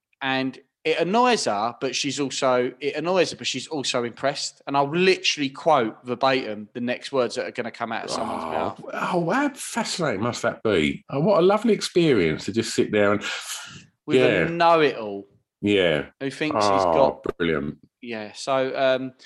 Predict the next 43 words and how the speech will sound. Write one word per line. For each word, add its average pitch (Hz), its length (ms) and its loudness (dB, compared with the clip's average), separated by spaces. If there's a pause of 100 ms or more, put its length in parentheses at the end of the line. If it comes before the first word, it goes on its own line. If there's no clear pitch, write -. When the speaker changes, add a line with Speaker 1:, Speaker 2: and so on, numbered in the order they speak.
(200)
Speaker 1:
how 170 580 2
unbearable 156 760 -2
is 107 120 -8
that 139 220 -4
as 104 120 -12
a 110 40 -18
skill? 104 540 -8 (120)
And 120 240 -8
I 135 220 -2
am 135 100 -6
so 143 320 0
proud 135 320 0
of 104 140 -14
it 104 160 -10
as 107 160 -20
well. 107 280 -8
Like, 113 140 -8
I 117 60 -4
love 147 400 0
the 139 60 -10
fact - 340 -2
that 117 80 -4
I 107 80 -2 (100)
can 123 140 -16
go, 113 320 -4 (720)
yeah. 110 240 -8 (180)
So - 160 0
what 247 140 6 (100)
I - 20 -8
do 190 220 2
now 127 540 0
is 143 120 -4
I, 147 220 0
I 151 80 2
write, 143 340 4
I 139 120 -2
just 147 240 -10
write 127 240 2
a 131 40 -6
note 131 240 0
on 117 120 -8
my 120 80 -8
phone. 107 320 -4